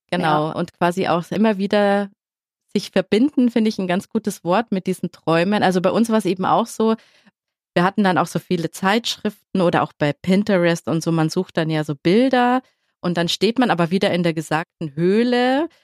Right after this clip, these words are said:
Speaker 1: und tut irgendwie Schutt
Speaker 2: Hm.
Speaker 1: schaufeln und <laughs> denkt sich so, „Oh mein
Speaker 2: Ja,
Speaker 1: Gott.“
Speaker 2: und verliert auch den Glauben, ja.
Speaker 1: Genau, und dann habe ich
Speaker 2: <laughs>
Speaker 1: irgendwann angefangen für uns, weil wir hatten auch so viele To-Dos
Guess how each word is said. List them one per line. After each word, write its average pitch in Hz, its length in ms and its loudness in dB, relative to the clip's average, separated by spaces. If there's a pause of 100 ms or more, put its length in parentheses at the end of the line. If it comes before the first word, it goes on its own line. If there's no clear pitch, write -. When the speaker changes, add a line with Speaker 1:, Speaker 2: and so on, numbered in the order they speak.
(120)
Speaker 1:
und 190 160 -4
tut 196 160 -4
irgendwie 175 240 0
Schutt 185 300 0
Speaker 2:
Hm. 170 80 -4
Speaker 1:
schaufeln 220 720 0
und 226 160 2
<laughs> - 40 -4
denkt 240 240 0
sich 247 300 -4
so, 220 160 -2
„Oh 202 60 -14
mein 220 180 2
Speaker 2:
Ja, 196 240 2
Speaker 1:
Gott.“ - 240 -6 (120)
Speaker 2:
und 196 120 -4
verliert 202 480 -2
auch 208 100 -4
den 208 240 -6
Glauben, 185 560 -2
ja. 185 280 -10 (240)
Speaker 1:
Genau, 208 260 2
und 202 120 0
dann 208 180 0
habe 214 180 0
ich 339 60 0
Speaker 2:
<laughs> - 60 -8
Speaker 1:
irgendwann 220 360 0
angefangen 220 840 0 (480)
für - 220 -2
uns, 262 560 0 (180)
weil 180 160 2
wir 190 140 2
hatten 214 220 -4
auch 180 180 -2
so 185 120 -6
viele 160 280 -4 (160)
To-Dos 180 640 -4